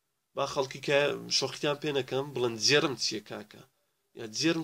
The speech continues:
چییە، ماڵەکەم؟» واتان پێ بڵێن. ئێوە بڵێن هەروە. وەلی لە کتێبی علوم و لە کتێبهای علمی وەکو فیزیک و ریاضی و مەباحثی دیکە کە لە ساڵهای داهاتوو دەیخێنن، یەکای ئەندازەگیریە جێرم کیلۆگرەم،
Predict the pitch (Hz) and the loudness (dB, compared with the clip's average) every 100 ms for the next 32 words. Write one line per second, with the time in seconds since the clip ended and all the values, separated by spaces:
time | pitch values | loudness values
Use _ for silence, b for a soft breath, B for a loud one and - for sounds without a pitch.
0 | - 160 120 123 113 104 - 110 110 113 | -2 0 0 0 0 -2 -8 -14 -10 -10
1 | - 107 - 117 113 _ _ _ _ _ | -10 -16 -14 -16 -16 _ _ _ _ _
2 | _ _ _ _ _ _ _ - 196 196 | _ _ _ _ _ _ _ 2 4 8
3 | 202 175 139 110 113 190 214 233 190 175 | 8 8 6 2 6 6 6 4 2 2
4 | - 170 135 - 147 156 175 160 175 - | 4 2 4 0 -2 4 6 6 2 -4
5 | 143 135 131 139 135 143 135 127 127 131 | -4 -2 -2 -2 0 2 2 2 0 2
6 | 127 120 - - 123 117 131 127 127 120 | 2 2 -6 -8 -8 -6 -6 -6 -6 -4
7 | 120 120 120 107 120 113 - _ 127 120 | 0 0 0 -4 -8 -8 -12 _ -6 -4
8 | 117 - 131 117 113 127 123 120 117 117 | -4 -6 -12 -12 -12 -12 -10 -8 -8 -8
9 | 110 123 113 113 117 - 120 120 135 143 | -6 -6 -4 -6 -8 -10 -10 -8 -4 -2
10 | 175 B B B 131 135 135 156 110 113 | -2 B B B -8 -6 0 2 2 0
11 | 117 110 117 117 117 123 107 104 180 196 | -2 -4 -8 -12 -10 -6 -4 4 4 4
12 | 170 131 110 107 107 | -2 -6 -6 -6 -8